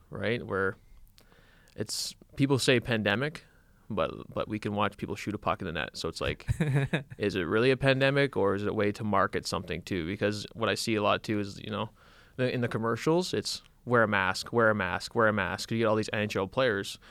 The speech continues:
Speaker 1: mask, mask, mask, and these kids are like, "Oh, my favorite player, he wears a mask, so I'm gonna wear a mask too." But it's like, is he wearing a mask that long? You know, it's it.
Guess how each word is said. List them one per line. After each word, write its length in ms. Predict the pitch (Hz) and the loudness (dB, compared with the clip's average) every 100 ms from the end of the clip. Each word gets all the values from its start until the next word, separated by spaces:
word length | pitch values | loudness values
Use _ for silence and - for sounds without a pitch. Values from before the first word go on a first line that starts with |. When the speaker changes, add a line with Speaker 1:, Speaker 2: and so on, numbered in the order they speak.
| - - | -6 6
Speaker 1:
mask, 340 | 113 104 - | 8 8 4
mask, 300 | 110 107 - | 4 4 4
mask, 360 | 113 113 104 - | 6 6 4 0
and 80 | |
these 120 | 107 - | -4 0
kids 200 | 131 120 | 0 2
are 60 | |
like, 140 | 113 156 | 0 0
"Oh, 280 | 165 160 147 | 0 2 0
my 120 | 147 | -2
favorite 280 | 156 156 147 | -2 -4 0
player, 320 | 165 165 151 | 0 2 2
he 100 | 147 | 2
wears 260 | 160 156 143 | 2 2 0
a 40 | |
mask, 400 | 147 143 135 - | 0 0 -2 0
so 160 | 135 - - - - - | -2 -2 -10 -20 -20 -4
I'm 120 | 160 170 | 0 4
gonna 140 | 160 | 4
wear 140 | 156 | 4
a 40 | 151 | 4
mask 300 | 147 139 - | 4 2 0
too." 240 | 175 170 | 2 2
But 140 | 127 - | 2 0
it's 80 | |
like, 180 | 107 98 | 0 0
is 100 | 107 | -2
he 60 | 107 | 0
wearing 240 | 117 135 | 0 0
a 20 | |
mask 280 | 139 143 - | 0 0 0
that 160 | 143 135 | 0 0
long? 360 | 143 143 147 123 | 0 0 0 -2
You 100 | 113 | 0
know, 160 | 127 | 0
it's 180 | 107 - | 0 -2
it. 120 | 107 | -4